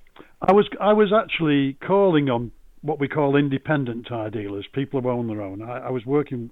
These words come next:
with them whole of, over the Midlands and Wales area, and I'd seen them, and I thought, if they could do that, I could do that, you know. And I looked, I, I then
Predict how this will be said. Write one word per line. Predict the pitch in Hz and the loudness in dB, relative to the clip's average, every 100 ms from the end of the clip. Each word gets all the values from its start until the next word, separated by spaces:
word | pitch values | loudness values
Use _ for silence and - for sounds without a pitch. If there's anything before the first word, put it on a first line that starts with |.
| - | -14
with | 135 139 117 | -2 -2 0
them | 110 104 110 - _ _ _ | -8 -8 -12 -20 _ _ _
whole | - 139 127 | -4 -2 -4
of, | 135 | -6
over | 131 127 | -6 -4
the | 120 | -4
Midlands | 127 131 120 113 107 | -4 -4 -6 -6 -6
and | 117 113 | -6 -4
Wales | 120 120 113 104 | 0 0 0 -4
area, | 123 120 110 98 95 - _ - - - - | -4 -2 -4 -8 -12 -20 _ -20 -20 -14 -8
and | 135 | -4
I'd | 131 131 - - | -2 -4 -8 -6
seen | 175 147 | -2 0
them, | 135 120 | 0 -2
and | 127 | -6
I | 131 | -6
thought, | 147 131 | -8 -6
if | 180 | -2
they | 190 | -2
could | 160 | -2
do | 107 123 | -4 -4
that, | 139 156 _ _ - | -4 -8 _ _ -8
I | 170 | -6
could | 139 101 | -6 -8
do | 104 | -10
that, | 101 - | -12 -14
you | - 139 | -10 -10
know. | 110 101 - - - | -12 -18 -20 -20 -10
And | 151 | -2
I | 143 143 | 2 2
looked, | 170 185 - - | 2 -2 -10 -6
I, | 143 | -4
I | 143 143 | -2 0
then | 135 151 143 | 2 2 0